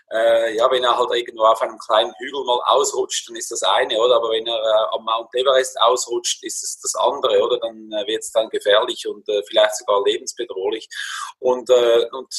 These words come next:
du musst es einfach lernen und, äh, ein Kind fällt tausendfünfhundert Mal um in, im Schnitt, bevor es laufen kann. Und, äh, auch bei Entscheidungen treffen, du musst, du musst sie,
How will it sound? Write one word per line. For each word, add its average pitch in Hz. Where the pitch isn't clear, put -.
du 127
musst 127
es 139
einfach 135
lernen 120
und, 117
äh, -
ein 120
Kind 151
fällt 127
tausendfünfhundert 131
Mal 120
um 139
in, 131
im 127
Schnitt, 131
bevor 120
es 120
laufen 98
kann. 143
Und, 127
äh, 123
auch 127
bei -
Entscheidungen 123
treffen, 110
du 113
musst, -
du 135
musst 131
sie, 120